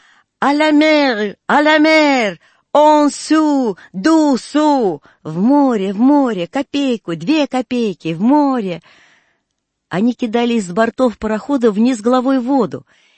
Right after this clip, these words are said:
исчезали в спененной глубине, где на мгновение показывались их розовые пятки, и появлялись на поверхности курчавыми черными головами,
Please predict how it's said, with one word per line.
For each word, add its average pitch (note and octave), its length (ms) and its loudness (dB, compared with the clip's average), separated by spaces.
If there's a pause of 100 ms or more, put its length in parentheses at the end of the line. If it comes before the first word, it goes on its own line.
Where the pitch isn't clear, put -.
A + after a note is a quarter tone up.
(160)
исчезали C#4 560 0
в A3 60 -6
спененной C4 460 0
глубине, C#4 560 0 (340)
где F3+ 340 2
на A#3+ 120 2
мгновение A3+ 600 0
показывались G#3 640 -2
их G3 100 -12
розовые A#3 320 0
пятки, F#3 500 -4 (280)
и B3+ 100 2
появлялись D4 640 0
на B3 100 0
поверхности A3 680 -2
курчавыми A3+ 600 -2
черными G#3 460 -2
головами, E3+ 680 -2